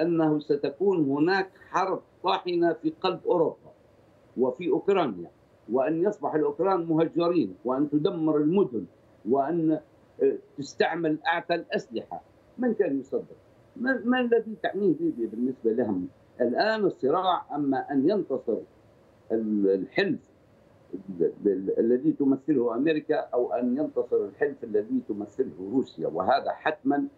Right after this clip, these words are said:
ال-، الموجود والذي تشير به كل الم-، ال-، الدراسات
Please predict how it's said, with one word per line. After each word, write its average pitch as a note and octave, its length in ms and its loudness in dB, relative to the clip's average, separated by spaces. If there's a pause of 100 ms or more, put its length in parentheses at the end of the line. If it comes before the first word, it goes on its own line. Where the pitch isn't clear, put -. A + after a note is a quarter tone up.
(460)
ال-، G#2 320 -2
الموجود A2 760 2
والذي A2 560 0
تشير A#2 460 2
به B2+ 260 0 (160)
كل D3 340 0
الم-، A2 380 0
ال-، G#2 340 2 (300)
الدراسات C3+ 720 2